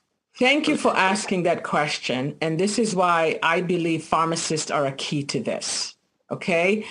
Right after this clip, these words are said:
Technology that just monitors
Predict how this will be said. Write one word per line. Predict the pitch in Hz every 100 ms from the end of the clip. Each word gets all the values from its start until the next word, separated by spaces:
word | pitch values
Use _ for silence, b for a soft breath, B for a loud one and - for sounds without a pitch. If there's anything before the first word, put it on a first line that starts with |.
| B B B B -
Technology | 185 - 180 190 226 269 208 247 240 240
that | 240 160 123
just | 180 196 220 -
monitors | 214 202 170 139 - - -